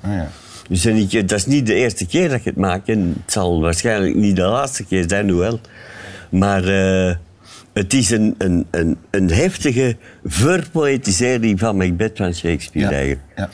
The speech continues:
Speaker 1: En waarom heb je dit gekozen?
Speaker 2: Ja, dat vraagt men mij dikwijls. Dat, dat gaat op ingevingen. Dus ik werk eigenlijk meestal met intuïtie.
Speaker 1: Maar ik bedoel, waarom heb je dit gekozen voor Winteruur, om nu voor te
Speaker 2: Ah,
Speaker 1: lezen?
Speaker 2: ja, om,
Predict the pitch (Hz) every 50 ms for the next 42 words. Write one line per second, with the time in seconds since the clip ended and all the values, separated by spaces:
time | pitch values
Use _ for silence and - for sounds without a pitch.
0 | - - - - - - 101 98 107 107 107 107 110 104 95 - 95 85 82 85
1 | 101 98 - - 135 - - 143 170 196 180 - 98 87 - - - - - -
2 | - - - - - - - 80 85 87 92 95 101 95 87 - - 80 82 104
3 | 98 - - 113 107 104 95 - 104 98 95 92 95 92 87 76 - 110 113 117
4 | - 151 127 98 - - - 87 82 107 107 95 76 67 65 - 104 95 - -
5 | 113 107 101 85 90 87 - - 120 117 127 139 131 - 147 143 123 95 87 90
6 | 85 78 73 76 - - - - - - - - - 101 95 87 117 104 85 -
7 | 107 120 120 104 110 101 - 104 107 107 101 98 98 95 87 87 - 98 98 101
8 | 104 92 - - 120 131 151 156 147 135 123 98 101 104 95 90 - 90 85 98
9 | 120 160 170 - - 104 82 82 - - - - - - 123 123 120 113 107 113
10 | 98 - 98 104 104 110 107 104 98 - 101 92 104 - - - 127 - - 117
11 | 113 110 113 - - 92 85 107 107 104 98 92 110 135 143 120 - 110 92 92
12 | 87 87 - - 107 110 120 120 107 107 107 104 101 - - 104 151 175 170 160
13 | - 87 85 131 120 156 156 151 - - - - 143 135 127 127 -